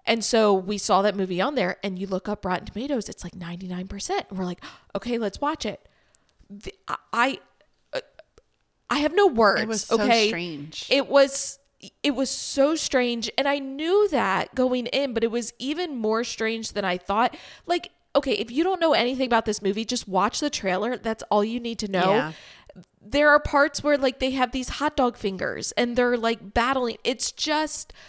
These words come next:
Speaker 1: maybe it's going over my head 'cause I'm sure there's a bunch of symbolism, but I almost feel like the movie industry, I don't like when they're trying to just be so different. Like,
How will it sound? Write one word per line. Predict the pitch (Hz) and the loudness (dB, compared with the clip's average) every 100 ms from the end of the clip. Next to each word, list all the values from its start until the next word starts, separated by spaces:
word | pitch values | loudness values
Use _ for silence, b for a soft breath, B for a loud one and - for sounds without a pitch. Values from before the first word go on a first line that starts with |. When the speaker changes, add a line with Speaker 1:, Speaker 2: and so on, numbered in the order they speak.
| B B B | B B B
Speaker 1:
maybe | 226 220 254 311 320 | 0 4 4 4 0
it's | - | -2
going | - 226 214 254 | 0 2 4 4
over | 277 269 | 2 2
my | 277 | -2
head | 240 240 285 277 | 0 2 0 0
'cause | 214 | -4
I'm | 202 220 | -4 -4
sure | - 220 | -4 -2
there's | 254 247 | 0 -2
a | 240 | -4
bunch | 254 247 | -4 -4
of | 269 - | -6 -4
symbolism, | - 247 269 247 208 196 180 185 | -4 -4 -2 -2 0 -2 -4 -2
but | 226 233 - B B B | 0 -2 -6 B B B
I | 247 277 | 2 4
almost | 302 302 294 - | 4 2 0 -2
feel | 233 220 | -2 2
like | 202 190 190 - - b b | 2 2 0 -8 -20 b b
the | 226 | 0
movie | 233 233 226 254 | 2 0 0 0
industry, | 226 220 - 202 180 180 185 - - | 0 0 -2 0 -2 -2 -4 -6 0
I | 226 | 2
don't | 247 269 | 2 2
like | 214 214 226 | 2 2 0
when | 220 214 | -4 -2
they're | 202 | -2
trying | 196 220 190 208 | -2 0 0 0
to | 220 | -4
just | 208 202 | -4 -6
be | - 208 | -6 -6
so | - 214 | -2 0
different. | 214 - 170 - 208 240 | 0 -2 -4 -4 -6 -4
Like, | 220 214 | -4 -2